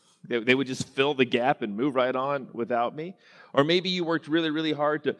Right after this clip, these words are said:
to put all the money away because you want the money. You want, you want the satisfaction that comes from having that bank account with, with all the numbers in it. I wouldn't know what that's like, but, but let's say you did. Um, and, and once you put all the money in the bank account, you're like, "Hmm. Well, now I'm bored. Now what?"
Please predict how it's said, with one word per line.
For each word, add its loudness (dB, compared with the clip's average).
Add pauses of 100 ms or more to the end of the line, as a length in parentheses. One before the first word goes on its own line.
(180)
to -6
put -2
all 0
the -2
money 0
away 0
because 0
you 6
want 0
the -2
money. 2
You 0
want, -4
you -8
want -4
the -4
satisfaction -2
that -8
comes -6
from -14
having -4
that -2
bank 0
account -2
with, -6 (160)
with -6
all 0
the -10
numbers -6
in -8
it. -14
I -4
wouldn't -6
know -10
what -4
that's -4
like, -6
but, -2 (280)
but 4
let's 0
say -2
you -4
did. 2 (320)
Um, 2
and, 2
and 2
once -2
you -8
put -2
all 0
the 0
money -2
in -6
the -2
bank -6
account, -6
you're -4
like, -4 (260)
"Hmm. -8 (1500)
Well, -2
now -2
I'm -2
bored. 0
Now -2
what?" -10